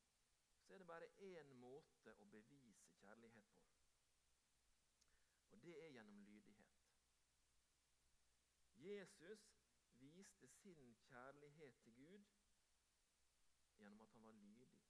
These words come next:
Når det var som vanskeligst for Jesus, når han var i ferd med å gi opp i Getsemanehagen på Golgata,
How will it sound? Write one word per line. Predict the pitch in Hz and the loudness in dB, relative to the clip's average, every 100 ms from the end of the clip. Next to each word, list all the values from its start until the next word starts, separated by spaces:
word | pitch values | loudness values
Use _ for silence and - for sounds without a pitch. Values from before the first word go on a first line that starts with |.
| - - - - - - - - - - - - - - - - - - - - - - - - - - - | -16 -18 -18 -18 -16 -14 -14 -16 -16 -16 -14 -14 -14 -14 -14 -14 -14 -16 -14 -12 -10 -10 -12 -14 -12 -10 4
Når | 131 151 - | 10 10 8
det | 165 | 4
var | 208 | 4
som | 202 165 160 | 4 0 4
vanskeligst | 196 156 120 - - 107 110 - - - - | 4 6 2 -2 -4 -2 -2 -4 -10 -8 -2
for | |
Jesus, | 120 143 113 - - | 2 2 2 -2 -4
når | 127 | 0
han | 135 135 | 2 2
var | |
i | 135 139 - | 2 0 4
ferd | 170 131 | 4 4
med | 123 | -4
å | 113 | -4
gi | 131 143 110 | -4 -4 -6
opp | - - - - - - | -6 -12 -14 -16 -14 -6
i | 120 | -2
Getsemanehagen | 123 - 165 131 101 95 92 90 90 90 98 - - - - - | -2 0 0 2 0 0 -2 -2 -2 -6 -8 -14 -16 -16 -16 -8
på | 226 | 0
Golgata, | 147 151 107 92 - 80 | 4 4 4 -2 -4 -8